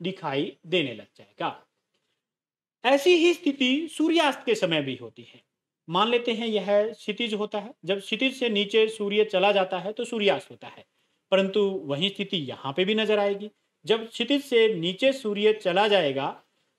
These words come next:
तो नीचे जाने के कारण वह यहाँ पे प्रकाश की किरणें पहुँचेंगी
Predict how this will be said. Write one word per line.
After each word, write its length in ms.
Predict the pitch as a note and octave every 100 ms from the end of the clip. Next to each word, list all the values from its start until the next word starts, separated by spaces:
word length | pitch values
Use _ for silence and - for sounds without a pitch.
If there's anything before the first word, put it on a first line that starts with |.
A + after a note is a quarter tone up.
| -
तो 100 | C4
नीचे 460 | A#3 A#3+ B3+ E4
जाने 360 | C4+ A3 G#3+ A3+
के 180 | G#3+ G3
कारण 440 | G3 G3 F3+ D3 F3+ E3
वह 360 | E3 F#3+ G3+ E3+
यहाँ 320 | D#3 D3 F#3
पे 140 | G3
प्रकाश 400 | G3 F#3 F#3+ F#3
की 80 | F#3+
किरणें 260 | F#3 F3 F3+
पहुँचेंगी 600 | E3+ D3 D#3+ F3+ F3+